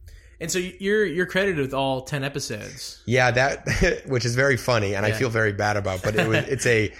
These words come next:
Speaker 2: I think it was some W G A thing. Like, if you're not in the W G A, I could be totally fucking this up now, but I believe if you're not in the W G A, you can't be credited as a writer on a T V
Speaker 1: Ah.
Speaker 2: show.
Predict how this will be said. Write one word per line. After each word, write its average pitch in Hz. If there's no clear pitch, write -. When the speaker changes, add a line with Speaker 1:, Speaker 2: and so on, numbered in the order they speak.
Speaker 2:
I 131
think -
it 214
was 170
some 135
W 117
G 107
A 104
thing. 160
Like, 107
if 120
you're 123
not 117
in 123
the 113
W 110
G 104
A, 123
I 175
could 135
be 117
totally 104
fucking 95
this 90
up 92
now, 90
but 92
I 113
believe 120
if 120
you're 123
not 131
in 165
the 147
W 123
G 107
A, 104
you 104
can't 110
be 113
credited 107
as 98
a 98
writer 101
on 107
a 101
T -
V 101
Speaker 1:
Ah. -
Speaker 2:
show. 85